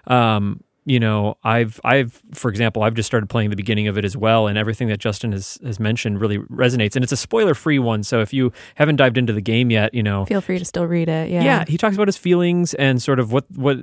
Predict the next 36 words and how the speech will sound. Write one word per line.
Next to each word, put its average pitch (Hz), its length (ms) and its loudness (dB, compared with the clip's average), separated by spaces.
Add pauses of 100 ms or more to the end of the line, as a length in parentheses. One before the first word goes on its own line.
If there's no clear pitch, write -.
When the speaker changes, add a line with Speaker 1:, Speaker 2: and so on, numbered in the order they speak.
(140)
Speaker 1:
it 139 160 2
evoked 123 340 6
from 131 220 6
him. 135 440 6
Speaker 2:
<laughs> - 60 -8 (180)
Speaker 1:
Uh, 139 120 10
Speaker 2:
Sorry, 254 240 10 (240)
<laughs> 302 100 8
just, 214 180 2 (220)
he - 80 -14
talks - 260 -4
about 320 220 2
his 294 120 -6
Speaker 1:
Justin 175 400 0
Speaker 2:
feelings. 185 40 2
Speaker 1:
really 175 220 4
opens 131 360 0
up 120 160 2
finally. 120 760 0
Speaker 2:
<laughs> - 40 -2 (240)
Speaker 1:
Um, 120 320 6
but 123 200 6
I've, 135 240 6
I've 139 180 6
only 156 120 4
played 123 200 2
the 117 40 -2
first - 320 -2
couple 113 240 -4
chapters 104 400 -2
of 101 60 -8
the 98 80 -10
game, 104 320 -2
and 104 100 -2
I'm, 101 120 -2
like, 98 240 -4